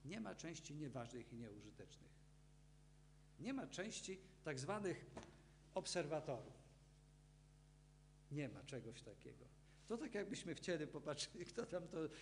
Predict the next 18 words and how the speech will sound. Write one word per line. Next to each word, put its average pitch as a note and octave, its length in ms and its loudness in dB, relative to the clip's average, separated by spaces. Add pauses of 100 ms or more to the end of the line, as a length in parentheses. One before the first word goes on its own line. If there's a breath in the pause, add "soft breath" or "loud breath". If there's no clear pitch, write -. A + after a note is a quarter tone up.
(120)
jaki D#3 240 8
obserwator C3 760 6
jest. A2 180 -4
Przed - 220 0
chwilą D#3 280 4
stopy C#3 480 4
moje C3 280 6
wciąż C3 340 2
pracują, C#3 540 2 (260 loud breath)
wasze C3 340 6
pupy C3+ 300 4
teraz C3 320 4
pracują, B2+ 500 2
bo A#2 120 2
siedzicie C#3+ 480 2
sobie, B2+ 320 2
kręgosłupy C3 760 0 (240 loud breath)
odpoczywają. C#3+ 800 4